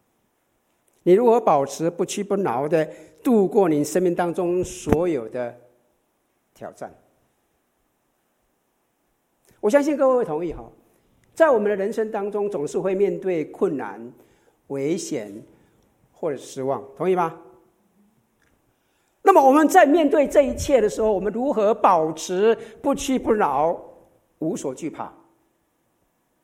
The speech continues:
那这就是我们这个新的系列所要来探讨的内容。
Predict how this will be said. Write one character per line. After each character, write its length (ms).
那 80
这 100
就 140
是 100
我 60
们 180
这 100
个 80
新 300
的 80
系 240
列 340
所 200
要 120
来 100
探 200
讨 120
的 100
内 160
容。 180